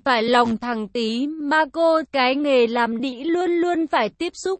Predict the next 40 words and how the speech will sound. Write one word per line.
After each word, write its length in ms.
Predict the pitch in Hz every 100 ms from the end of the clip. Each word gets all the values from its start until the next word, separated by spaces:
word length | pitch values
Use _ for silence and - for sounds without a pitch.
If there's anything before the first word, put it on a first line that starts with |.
| _
với 240 | 247 233 233
đủ 300 | 254 269 214
mọi 300 | 226 262 240
hạng 320 | 277 - 254
người. 460 | 269 262 240 226 - _ _ _ -
Học 180 | 262 196 -
sinh 240 | 339 320 294
có, 540 | 269 247 240 269 320 -
con 260 | 330 311
nhà 240 | 302 277 240
giàu 380 | 202 240 233 -
cũng 240 | 220 220
có, 560 | 254 269 240 247 277 339 -
cho 240 | 330 320
nên 460 | 302 320 320 294 254
đám 280 | 233 233 247
bạn 260 | 247 220
đồng 260 | 262 240 233
nghiệp 180 | 247 - _
của 200 | 254 220
nó 400 | 202 214 214 262
đứa 300 | 262 233 226
nào 400 | 262 285 233 196 -
cũng 260 | 220 247
cặp 200 | 247 233 -
bồ 360 | 277 294 269 240 180
với 200 | 226 233
một 240 | 269 285 254
thằng 340 | 254 254 247
mà 180 | 269 277 247
cô 200 | 311 330
để 260 | 277 294 226
nương 380 | 262 330 311 294
tựa. 320 | 262 233 180 -
Ngoài 340 | 254 247 226
những 340 | 220 214 214
giờ 280 | 254 277 254 226
phải 180 | 262 214
tiếp 260 | - 330 -
khách, 240 | 359 392